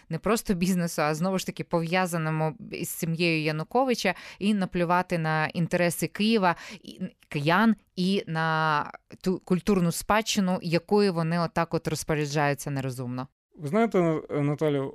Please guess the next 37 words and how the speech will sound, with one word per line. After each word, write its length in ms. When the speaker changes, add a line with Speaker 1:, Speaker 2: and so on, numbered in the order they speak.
Speaker 2:
в-, 460
я 100
спілкувався 640
з 280
вашими 360
колегами, 480
з 40
журналістами. 840
Дуже 320
в 40
багатьох 720
відчуття 460
дежавю, 480
справді, 420
що 140
наступаємо 520
на 60
ті 100
самі 420
граблі. 440
Speaker 1:
Як 160
з 80
Гостинним 380
Speaker 2:
Як 80
з 40
Speaker 1:
двором. 160
Speaker 2:
Гостинним 480
двором. 240
Більше 240
того, 200
Гостинний 400
двір, 300
е, 200
так 180
само 560
згадують, 880
е, 180